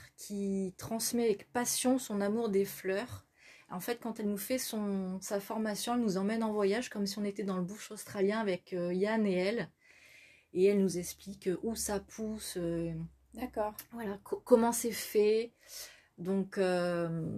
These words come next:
Speaker 1: chaque fleur a une technique des signatures, un peu comme en homéopathie, c'est le même principe.
Speaker 2: Mhm.
Speaker 1: Donc, euh, et Yann fait les solarisations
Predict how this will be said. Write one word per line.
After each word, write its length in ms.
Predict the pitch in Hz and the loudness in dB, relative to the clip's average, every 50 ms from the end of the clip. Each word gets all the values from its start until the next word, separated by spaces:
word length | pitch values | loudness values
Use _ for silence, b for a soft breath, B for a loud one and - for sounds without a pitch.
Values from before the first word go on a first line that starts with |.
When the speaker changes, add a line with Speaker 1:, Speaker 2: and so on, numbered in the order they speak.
| - - - - - | -6 -8 -12 -10 -8
Speaker 1:
chaque 300 | - - 240 233 233 - | -4 -2 -2 -2 -2 -4
fleur 260 | - - 247 247 226 | -2 2 2 4 4
a 140 | 196 180 180 | 4 4 4
une 120 | 180 175 | 2 2
technique 420 | - 214 202 - - 233 226 202 | 0 -4 -6 -4 -4 -6 -4 -2
des 100 | 185 180 | 0 0
signatures, 640 | 180 - - - 208 208 208 202 - - - 247 208 | 0 0 -2 0 0 0 0 -2 -2 -2 -2 0 0
un 100 | 185 175 | 0 -2
peu 120 | - 226 | -2 -6
comme 200 | - - 208 196 | -6 -4 -2 -2
en 100 | 196 190 | 0 0
homéopathie, 600 | 190 196 196 196 190 196 202 185 175 - - 254 | 2 2 4 2 2 2 -2 -4 -6 -6 -6 -6
c'est 120 | - - 185 | -4 -4 -2
le 60 | 180 | -2
même 140 | 190 202 196 | -2 -2 -4
principe. 480 | - - 180 175 - - 254 - _ _ - | -6 -6 -8 -8 -8 -10 -12 -14 _ _ -4
Speaker 2:
Mhm. 420 | 285 294 208 202 180 208 254 302 - - _ _ _ _ _ _ _ _ _ _ - - - _ _ - | -2 0 0 2 2 4 4 4 4 2 _ _ _ _ _ _ _ _ _ _ -16 -16 -16 _ _ -8
Speaker 1:
Donc, 260 | 185 175 165 - - | -6 -6 -6 -6 -4
euh, 300 | 170 165 160 160 165 165 160 - B B B B B B B B B B B B B B _ _ - | -2 -2 0 0 0 -2 -4 -6 B B B B B B B B B B B B B B _ _ 6
et 300 | 185 190 190 185 185 - - | 10 10 10 10 8 4 0
Yann 400 | 185 180 208 214 240 254 277 269 | 0 2 4 4 4 4 2 0
fait 280 | - - - - 269 262 | -2 -2 0 2 4 4
les 120 | 247 226 | 4 4
solarisations 1120 | 202 - - 247 247 240 226 220 220 226 226 208 208 190 196 - - - 220 226 247 247 | 2 2 4 4 4 6 6 4 4 2 0 2 2 2 0 0 -2 -4 -2 -2 -2 -4